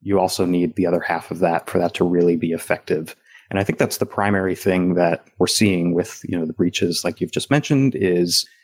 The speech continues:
you know, many of these things are caught and can be found in the tooling. You know, if you go and retrospect that, you might see that, oh, yeah, this was open for days, weeks, months, whatever the case may be. And the information is there,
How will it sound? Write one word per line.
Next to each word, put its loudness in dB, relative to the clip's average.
you 0
know, -2
many 2
of -2
these -2
things 0
are -2
caught -4
and -2
can 2
be 0
found 0
in 0
the 0
tooling. 0
You -2
know, 2
if -6
you -2
go 4
and -2
retrospect -2
that, 0
you 2
might 0
see 2
that, 0
oh, 0
yeah, 2
this -4
was 0
open 2
for 0
days, 0
weeks, 0
months, 0
whatever 2
the -2
case 0
may -2
be. 2
And -2
the 2
information 0
is -2
there, 0